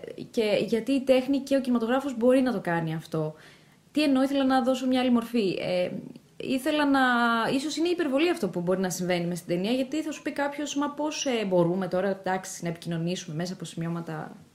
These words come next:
Εντάξει, κάποιες φορές προφανώς μπορεί να γίνεται έτσι, ακόμα και όταν ταχυδρομούμε κάποιο σημείωμα. Ε, απλά σίγουρα φέρει μια μικρή υπερβολή αυτός ο τρόπος επικοινωνίας, με την καλή την έννοια.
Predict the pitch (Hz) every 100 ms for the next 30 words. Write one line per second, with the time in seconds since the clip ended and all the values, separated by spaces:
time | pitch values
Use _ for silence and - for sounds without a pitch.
0 | _ - 214 - - 208 214 214 208 -
1 | 208 202 202 202 202 214 208 202 180 180
2 | 202 - - - - 202 220 220 214 220
3 | 208 202 190 190 208 202 175 180 175 175
4 | 180 180 160 160 165 - - - - -
5 | - 190 196 196 190 - 220 269 285 285
6 | 294 302 277 294 277 285 277 - 277 269
7 | 233 233 247 240 196 180 190 175 170 165
8 | 165 - 180 165 165 175 262 269 208 202
9 | 214 202 180 170 165 160 151 151